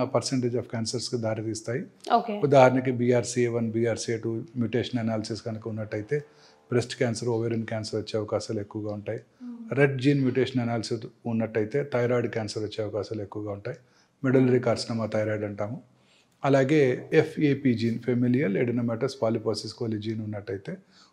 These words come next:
Speaker 1: colon cancer వచ్చే అవకాశాలు ఎక్కువగా ఉంటాయి. ఈ genetic factors కాకుండా ఎన్విరాన్మెంటల్ ఫ్యాక్టర్స్ అంటే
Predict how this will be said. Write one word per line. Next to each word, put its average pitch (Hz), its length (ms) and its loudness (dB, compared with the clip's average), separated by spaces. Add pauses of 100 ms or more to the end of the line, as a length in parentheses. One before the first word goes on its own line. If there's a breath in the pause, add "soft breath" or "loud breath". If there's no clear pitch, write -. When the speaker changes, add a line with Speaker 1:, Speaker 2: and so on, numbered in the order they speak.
(100)
Speaker 1:
colon 180 400 6
cancer 127 320 0
వచ్చే - 220 -4
అవకాశాలు 110 440 -2
ఎక్కువగా 104 340 -2
ఉంటాయి. - 200 -12 (180)
ఈ 165 40 6 (120)
genetic 202 440 4
factors 143 380 4 (100)
కాకుండా 101 420 -2 (720)
ఎన్విరాన్మెంటల్ 131 680 8
ఫ్యాక్టర్స్ 95 420 -6 (160)
అంటే 127 200 -2